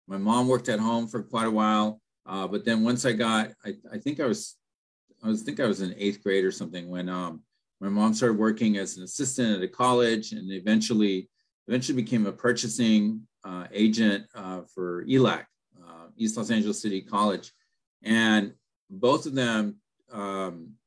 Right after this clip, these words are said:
you know, I think one thing that they taught us, and I asked, when I asked them about, "Hey, I'm gonna make this presentation today,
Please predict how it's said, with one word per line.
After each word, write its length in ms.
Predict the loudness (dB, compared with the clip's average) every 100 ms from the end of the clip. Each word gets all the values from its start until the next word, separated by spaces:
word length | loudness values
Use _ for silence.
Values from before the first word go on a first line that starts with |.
| _ _ _ _ _ 0
you 100 | 4
know, 260 | 4 4
I 120 | -2
think 180 | 0 2
one 140 | 2 2
thing 140 | 2
that 140 | 2
they 120 | 0 -2
taught 320 | -2 -2 0
us, 160 | 0
and 100 | -2
I 140 | -4 -4
asked, 360 | 0 -2 -4
when 120 | -4 0
I 60 |
asked 220 | 2 0
them 120 | -2 -4
about, 400 | 0 0 0 -2
"Hey, 120 | -2
I'm 100 | -2
gonna 140 | -2 -6
make 160 | -8
this 100 | -12
presentation 640 | -6 -6 -6 0 0 0
today, 360 | 0 4 4 2